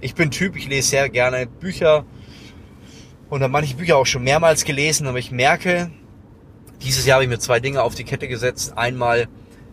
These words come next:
Klarheit zu bekommen und einmal die Dinge auch in den Büchern umzusetzen. Und Weisheit bedeutet nicht nur, die Dinge aus Büchern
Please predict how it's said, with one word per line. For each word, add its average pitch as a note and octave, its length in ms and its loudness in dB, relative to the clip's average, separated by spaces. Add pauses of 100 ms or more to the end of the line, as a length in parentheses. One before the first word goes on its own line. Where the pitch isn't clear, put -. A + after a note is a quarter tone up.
(160)
Klarheit C#3 440 2
zu D#3+ 120 -6
bekommen E3 480 -6
und C#3 220 -10
einmal C3+ 360 0
die B2 120 -6
Dinge B2+ 320 -2
auch A#2 160 -2
in A#2+ 60 -6
den A2 100 -8
Büchern B2 280 -8
umzusetzen. A2+ 680 -8 (520)
Und A2+ 160 -8
Weisheit D3 480 4
bedeutet B2+ 400 0
nicht D#3 300 -2
nur, D3 420 0 (320)
die A#2+ 80 -8
Dinge C3 280 2
aus B2 160 0
Büchern C#3 600 -4